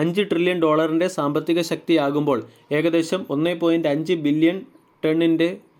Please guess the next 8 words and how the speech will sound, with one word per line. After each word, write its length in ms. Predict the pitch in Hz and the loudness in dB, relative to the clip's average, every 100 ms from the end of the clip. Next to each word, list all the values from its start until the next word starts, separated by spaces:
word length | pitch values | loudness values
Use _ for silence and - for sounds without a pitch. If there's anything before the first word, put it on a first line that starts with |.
| - | -4
കൽക്കരി 360 | 143 135 160 143 | -2 0 0 0
ആവശ്യമാകുമെന്നാണ് 920 | 143 147 170 156 143 143 143 139 135 139 | -2 -2 -2 0 0 0 0 0 -2 -4
കണക്കുകൂട്ടുന്നത്. 640 | 139 123 143 131 135 127 135 165 - - _ - | -4 -4 -2 0 0 -2 -2 -4 -12 -20 _ -4
അതായത് 280 | 170 165 143 - | -2 0 -2 -2
രണ്ടായിരത്തി 420 | 139 160 165 165 165 | 0 0 0 0 -2
മുപ്പതാകുമ്പോൾ 640 | 147 175 156 143 156 156 196 - | 0 -2 0 -2 -2 -2 -4 -6
ഇന്ത്യക്ക് 320 | 147 156 151 131 139 | -4 -2 -2 -4 -4
ഒന്നേ 180 | 139 170 | -2 -2